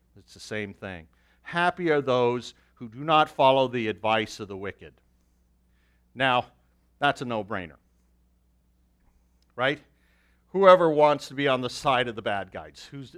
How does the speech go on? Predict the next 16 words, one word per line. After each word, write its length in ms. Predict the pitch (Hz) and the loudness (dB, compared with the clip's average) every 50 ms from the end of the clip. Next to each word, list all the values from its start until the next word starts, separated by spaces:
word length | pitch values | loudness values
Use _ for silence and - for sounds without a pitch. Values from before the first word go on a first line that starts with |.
| 160 | -18
who 160 | - 185 165 | -16 -16 -8
does 260 | 143 139 110 101 - - | -4 -4 -4 -4 -6 -12
that? 240 | 104 80 78 _ | -16 -18 -16 _
No. 320 | 117 151 151 127 98 76 - _ _ _ _ _ _ _ _ _ _ _ _ _ _ _ _ - | -2 0 0 0 0 -2 -8 _ _ _ _ _ _ _ _ _ _ _ _ _ _ _ _ -4
No 280 | 147 170 180 208 202 | 2 6 8 8 8
kid 500 | 202 - - - 214 202 165 143 139 135 | 6 2 -2 0 2 2 4 2 2 0
ever 340 | 147 139 135 135 147 139 135 | 0 -2 0 0 -2 -4 -4
being 360 | 127 120 117 143 143 135 135 | -8 -10 -12 -10 -8 -8 -6
introduced 640 | 139 147 156 - - 160 139 143 143 143 - - - | -6 -8 -8 -8 -10 -12 -8 -6 -8 -8 -8 -12 -16
to 60 | 135 | -18
Star 380 | - - - 165 143 143 135 | -18 -8 -4 0 0 2 0
Wars 300 | 123 110 104 101 - - _ | 0 -2 -8 -12 -14 -20 _
for 80 | - 117 | -20 -20
the 140 | 107 - _ | -20 -16 _
first 260 | 135 123 120 - - | -10 -10 -10 -12 -14
time 360 | - - 131 117 110 104 98 | -8 -6 -4 -2 -2 -4 -6